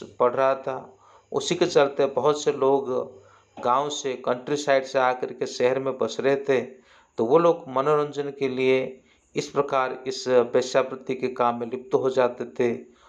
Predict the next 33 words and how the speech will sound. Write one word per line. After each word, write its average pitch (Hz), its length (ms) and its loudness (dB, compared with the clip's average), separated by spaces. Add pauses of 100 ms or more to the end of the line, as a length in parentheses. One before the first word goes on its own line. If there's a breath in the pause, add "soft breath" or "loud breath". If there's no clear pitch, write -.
(220 soft breath)
और 127 240 6
जो 127 680 0
सिपाही 139 440 0
लोग 139 340 -2
हैं 135 80 -4
वो 127 220 2
भी 139 500 -2 (280 soft breath)
और 120 400 6
बहुत 131 440 0
मानसिक 131 580 -2
तनाव 127 400 2
में 135 80 0
आकर 123 320 -2
के 123 360 0 (460 loud breath)
अपना 123 260 2
जीवन 131 360 0
जी 139 200 -2
रहे 131 160 6
थे। 127 300 -2 (540 soft breath)
फिर 143 120 6
साथ 139 220 -2
ही 156 120 -8
साथ 135 360 0 (720 soft breath)
हम 120 180 -2
देखते 147 340 2
हैं 151 80 2
यहाँ 135 160 2
पे 139 360 2
जो 135 120 -4
चिमनी 139 380 -6
स्वीपर 143 480 0
है, 135 400 -4 (280 soft breath)
यानी 139 640 0